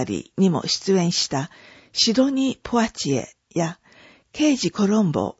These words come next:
のピーター・フォーク。歌手でバナナボートのハリー・ベラフォンテや、ムーン・リバーのアンディ・ウィリアムスなどです。日本では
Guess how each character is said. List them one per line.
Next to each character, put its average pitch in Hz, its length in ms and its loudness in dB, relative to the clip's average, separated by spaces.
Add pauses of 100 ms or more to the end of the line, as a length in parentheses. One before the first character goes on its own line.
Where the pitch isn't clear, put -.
(140)
の 170 220 -2 (360)
ピ 277 200 4
ー - 60 -8
タ 254 100 -2
ー・ - 180 -2
フ 208 240 0
ォ 131 40 -4
ー - 40 -10
ク。 - 280 -10 (800)
歌 254 160 0
手 - 180 -2
で 135 260 -2 (320)
バ 202 100 6
ナ 247 180 4
ナ 285 120 -2
ボ 247 240 0
ー - 20 -4
ト - 300 -4 (200)
の 147 220 -2 (300)
ハ 196 160 0
リ 254 260 2
ー・ - 60 -10
ベ 202 120 2
ラ 220 140 0
フ 233 140 -4
ォ 220 80 4
ン 180 60 0
テ - 320 -10 (180)
や、 170 260 -2 (560)
ム 226 220 4
ー - 20 0
ン・ 302 100 -2
リ 277 140 0
バ - 380 -2 (100)
ー - 20 0
の 175 220 -2 (320)
ア 202 140 4
ン 247 120 2
デ 277 120 0
ィ・ 269 180 0
ウ 233 80 2
ィ 247 60 4
リ 262 140 2
ア 196 60 4
ム 147 60 0
ス - 260 -6 (100)
な 165 140 2
ど 123 140 -4
で - 140 -10
す。 - 260 -16 (880)
日 226 120 6
本 294 240 -2
で 180 120 2
は 110 240 -2